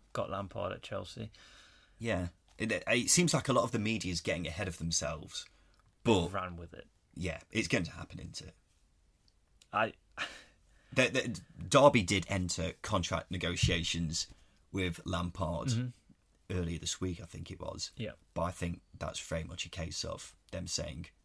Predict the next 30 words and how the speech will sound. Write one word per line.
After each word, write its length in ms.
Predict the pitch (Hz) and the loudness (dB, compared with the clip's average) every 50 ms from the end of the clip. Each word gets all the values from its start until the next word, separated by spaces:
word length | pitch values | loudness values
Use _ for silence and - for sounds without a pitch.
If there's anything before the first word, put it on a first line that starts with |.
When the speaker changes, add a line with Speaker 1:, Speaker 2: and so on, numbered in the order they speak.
| _ _ | _ _
Speaker 2:
"Hurry 220 | - - 85 85 85 | -8 -6 -4 -4 -4
up 100 | 85 - | -6 -8
and 80 | - 87 | -8 -6
get 120 | 87 85 | -6 -6
on 120 | - - - | -6 -8 -10
with 120 | - - | -10 -12
it," 120 | - - - _ _ _ _ _ _ _ _ _ _ - | -12 -14 -16 _ _ _ _ _ _ _ _ _ _ -16
isn't 200 | - - - - - | -14 -12 -10 -10 -12
it? 100 | 78 - _ _ _ - | -14 -16 _ _ _ 0
Speaker 1:
Well, 200 | 120 123 123 120 | 2 4 4 4
it's, 280 | 117 98 - - - - - _ _ _ _ _ _ _ _ _ _ _ _ _ _ _ _ _ - | 4 2 -2 -6 -10 -12 -16 _ _ _ _ _ _ _ _ _ _ _ _ _ _ _ _ _ -6
it's 220 | 131 131 - - 139 | -4 -4 -2 -2 -4
a, 120 | 117 - | -4 -4
it's 120 | 123 - 139 | -2 -2 -2
a, 100 | 127 113 - - - _ _ _ _ _ _ - | -2 -2 -6 -12 -20 _ _ _ _ _ _ -4
it 60 | 131 | -2
was 120 | 131 117 120 | 0 0 0
a 40 | |
good 300 | - - - 143 139 110 | 0 0 2 2 2 2
sort 220 | - - 127 120 117 | 0 -2 -2 0 -2
of 120 | 110 98 - - _ - - _ _ _ _ _ _ _ _ _ _ _ _ - _ - - - | -2 -4 -6 -16 _ -20 -20 _ _ _ _ _ _ _ _ _ _ _ _ -20 _ -20 -12 -6
move 420 | 113 117 117 113 113 113 104 - | -4 -2 0 0 0 0 -2 -2
by 160 | - 95 90 | -2 -4 -2
Derby 520 | 90 87 95 92 95 95 92 95 92 87 85 - - | -2 -2 -2 -2 -2 -2 -2 -4 -6 -8 -10 -12 -10
to, 540 | - - 98 98 98 98 95 95 101 95 90 - - _ _ _ _ _ _ _ _ _ _ _ _ _ _ _ _ - | -6 -6 -4 -4 -4 -4 -4 -6 -6 -8 -12 -16 -20 _ _ _ _ _ _ _ _ _ _ _ _ _ _ _ _ -10
like, 160 | - 104 - | -8 -8 -6
either 240 | - 110 110 107 104 | -4 -4 -4 -6 -6
prompt 340 | - - - 117 110 104 - | -6 -4 -2 -2 -2 -2 -4
Chelsea 420 | - - 110 110 107 - 110 104 | -4 -4 -4 -4 -4 -8 -8 -8
into 380 | 101 95 - - 101 98 101 | -10 -10 -10 -10 -10 -10 -10